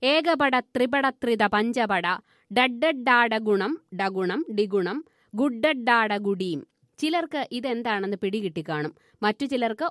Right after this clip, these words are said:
ഒന്നും മനസ്സിലായി കാണുകയുമില്ല. ഒരു കുളത്തിൻകരയിൽ നിൽക്കുന്ന യുവതിയുടെ കൈയിലെ ചെമ്പുകുടം കൈവഴുതി വീഴുമ്പോൾ കൽപ്പടവുകളിലൂടെ അത് തെന്നിത്തെറിച്ച് വെള്ളത്തിൽ പതിക്കുന്നതും,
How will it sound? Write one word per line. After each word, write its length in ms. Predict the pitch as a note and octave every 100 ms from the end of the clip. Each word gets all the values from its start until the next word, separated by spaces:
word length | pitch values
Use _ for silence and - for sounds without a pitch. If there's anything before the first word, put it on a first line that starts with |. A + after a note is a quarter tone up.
| -
ഒന്നും 460 | A3+ D4 E4 F4 D4
മനസ്സിലായി 440 | - A3+ G3 F3
കാണുകയുമില്ല. 720 | F3+ E3+ F3+ E3+ F#3+ B3 C#3+ - _ -
ഒരു 200 | C4+ F#4+
കുളത്തിൻകരയിൽ 920 | C4 A#3 C4+ F#4 F4 D4+ C4+ B3+ B3
നിൽക്കുന്ന 380 | A3 G3+ A3+ A3+
യുവതിയുടെ 720 | A3 G3+ A#3+ C4 A#3 F3+ G3+ -
കൈയിലെ 560 | A3 A3+ C4 C4+ A3+
ചെമ്പുകുടം 760 | B3 B3+ A3+ C4 C#4+ F#3 E3+ C#4+
കൈവഴുതി 640 | - A#3 D4 E4+ B3+ A#3+ B3+
വീഴുമ്പോൾ 680 | G#3 G3+ G#3+ G3 E3+ F3 D3 _
കൽപ്പടവുകളിലൂടെ 1120 | C4+ D4 D4+ F4 E4 D#4 C#4+ C4+ B3+ A#3+ A3+ -
അത് 260 | G3+ G#3+
തെന്നിത്തെറിച്ച് 680 | A3 G#3 A#3+ B3+ E3 D#3 G#3+ - A3+
വെള്ളത്തിൽ 440 | A#3+ C4+ C#4+ D#4
പതിക്കുന്നതും, 680 | B3+ G3+ G3 G#3+ G3+ F3